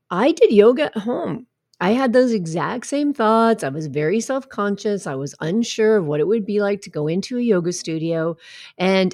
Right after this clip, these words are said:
at that time, I had a V C R, <laughs> and so I bought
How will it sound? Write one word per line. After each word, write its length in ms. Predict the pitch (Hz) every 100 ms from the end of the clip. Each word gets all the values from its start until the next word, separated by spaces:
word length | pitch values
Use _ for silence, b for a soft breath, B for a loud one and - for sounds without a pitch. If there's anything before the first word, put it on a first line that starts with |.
| -
at 120 | 160
that 200 | 247 330
time, 480 | 185 160 180 262 359 -
I 100 | 240
had 340 | 170 165 170
a 220 | 160 151
V 240 | 151 139 214
C 240 | - 240
R, 380 | 190 175 226 302
<laughs> 60 | 285
and 120 | 185
so 360 | 202 175 185 -
I 120 | 170
bought 320 | 165 165 202